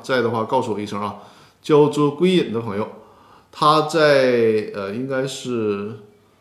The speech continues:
周一、周二的时候就留言，在微信公众号里面进行留言提问了啊。看一下“归隐”这位朋友的提问，他说：“张律师好，呃，向你请教一下，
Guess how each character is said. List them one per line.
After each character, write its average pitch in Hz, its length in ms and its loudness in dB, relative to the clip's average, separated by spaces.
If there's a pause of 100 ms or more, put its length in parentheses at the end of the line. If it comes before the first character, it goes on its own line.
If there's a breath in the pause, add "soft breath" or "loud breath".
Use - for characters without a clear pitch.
(260 soft breath)
周 165 340 0
一、 175 160 -2
周 180 140 2
二 247 200 4
的 131 80 0
时 - 120 -8
候 101 300 -10
就 113 140 -6
留 107 160 0
言， 101 320 -2
在 110 140 -4
微 107 100 -6
信 113 160 -6
公 110 140 -8
众 113 100 -6
号 120 120 -2
里 101 80 -2
面 87 120 -10
进 107 140 -14
行 110 100 -8
留 101 100 -6
言 101 140 -6
提 101 140 -12
问 113 120 0
了 101 100 -4
啊。 92 160 -14 (920 loud breath)
看 185 160 4
一 - 20 2
下 160 500 6
“归 190 240 2
隐” - 260 -2 (360)
这 147 120 -6
位 139 80 2
朋 127 160 0
友 139 100 2
的 131 140 2
提 127 140 -4
问， 151 180 4
他 143 120 -2
说 156 220 2
：“张 170 140 0
律 165 60 0
师 156 120 -2
好， - 500 -4 (260 loud breath)
呃， 123 200 -2
向 170 240 -2
你 165 60 -4
请 120 260 -6
教 139 160 2
一 110 100 -2
下， 113 300 -2